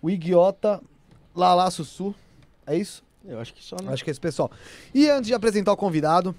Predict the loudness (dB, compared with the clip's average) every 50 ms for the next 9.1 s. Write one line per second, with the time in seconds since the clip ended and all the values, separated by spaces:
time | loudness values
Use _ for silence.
0 | -14 -20 _ -12 -12 -12 -10 -8 -4 -4 -2 -2 -2 -2 -2 -2 -2 -2 -2 -2
1 | -2 -4 -4 -6 -8 -12 -14 -14 -14 -16 -16 -16 -16 -18 -18 -14 -12 -12 -10 -10
2 | -12 -12 -10 -10 -10 -10 -10 -12 -12 -12 -12 -14 -16 -16 -18 -20 -20 -20 _ -12
3 | -12 -10 -8 -10 -12 -12 -12 -16 -20 -20 -20 -20 -20 -18 -16 -16 -16 -16 -18 -20
4 | -20 -20 -20 -20 _ _ _ _ -20 _ _ _ _ -20 -20 _ _ -20 -20 -20
5 | -20 -20 -20 -20 -20 -8 0 0 4 4 4 2 2 -2 -4 -4 -6 -6 -4 -4
6 | -2 0 0 0 -2 -2 -4 -6 -6 -4 -6 -6 -6 -6 -6 -8 -8 -8 -8 -6
7 | -6 -8 -4 -2 -2 -2 0 -2 -4 -4 -6 -6 -6 -6 -8 -8 -8 -8 -6 -8
8 | -8 -6 -6 -6 -8 -8 -8 -8 -8 -8 -8 -12 -12 -12 -12 -10 -8 -6 -6 -6
9 | -8